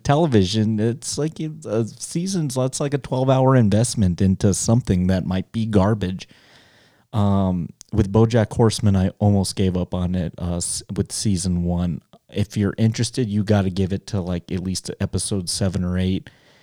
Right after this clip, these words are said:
and then something clicks, and you're like, "Oh my God, like, this is an animated show, and it's, it's written smarter than most films that I, I get to see." So to kinda just sum up, it's a story of this, imagine Tony Danza or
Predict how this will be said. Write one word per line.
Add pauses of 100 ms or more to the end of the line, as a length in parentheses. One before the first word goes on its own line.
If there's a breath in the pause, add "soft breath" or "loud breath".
(180 loud breath)
and
then
something
clicks,
and
you're
like,
"Oh
my
God,
like,
this
is
an
animated
show,
and
it's,
it's
written
smarter
than (640 soft breath)
most
films
that
I,
I
get
to
see." (420)
So
to
kinda
just
sum
up,
it's
a
story
of
this,
imagine
Tony
Danza
or